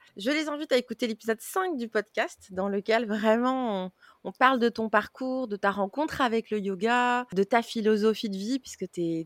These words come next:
t'es un curieux, t'es un amoureux des mots. Aujourd'hui, voilà, j'avais vraiment très envie qu'on se parle de ce projet, mais je vais quand même te demander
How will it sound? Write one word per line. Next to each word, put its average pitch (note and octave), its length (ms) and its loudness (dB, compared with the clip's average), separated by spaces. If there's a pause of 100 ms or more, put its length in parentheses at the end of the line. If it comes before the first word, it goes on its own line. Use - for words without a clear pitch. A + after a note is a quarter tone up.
t'es - 160 -10
un E3 100 -8
curieux, C4+ 680 2 (280)
t'es G3 60 0
un E3+ 160 4
amoureux E3+ 380 4
des G3+ 180 2
mots. C4+ 540 4 (240)
Aujourd'hui, A3 460 2
voilà, G#3+ 260 8
j'avais F3+ 220 2
vraiment G3+ 260 2
très G#3 240 -2
envie G#3 160 -2
qu'on E3+ 160 -12
se - 80 -18
parle G#3+ 180 2
de F#3+ 120 -2
ce - 160 -6
projet, F#3 560 0
mais D3 260 -2 (260)
je G#3 60 -4
vais A3 80 4
quand C#4+ 100 4
même D#4+ 140 4
te C#4 80 -6
demander A#3 420 4